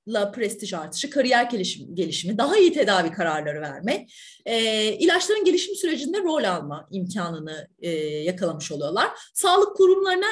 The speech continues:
ek değer olanakları, ekipman yardım ve yardım, e, daha yüksek hasta bağlılığı. Yani çünkü hastalar, klinik çalışmaya dahil olan hastalar inanılmaz sıkı takip ediliyor,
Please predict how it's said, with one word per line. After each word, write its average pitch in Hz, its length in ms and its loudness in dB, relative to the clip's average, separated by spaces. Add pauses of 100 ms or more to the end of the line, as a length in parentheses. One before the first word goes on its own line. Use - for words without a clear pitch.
(100)
ek 403 300 -2
değer 277 180 4
olanakları, 196 540 -2
ekipman 330 600 -4
yardım 190 600 -2
ve 233 140 -2
yardım, 202 600 -4 (280)
e, 254 180 4
daha 359 180 4
yüksek 359 320 -2
hasta 320 320 -2
bağlılığı. 160 640 -6
Yani 185 280 -2
çünkü 285 200 -6
hastalar, 285 540 -2
klinik 320 220 -4
çalışmaya 262 420 -6 (420)
dahil 226 260 2
olan 240 180 0
hastalar 208 400 -4
inanılmaz 262 560 0
sıkı - 220 -14
takip 160 300 -10
ediliyor, 196 400 -4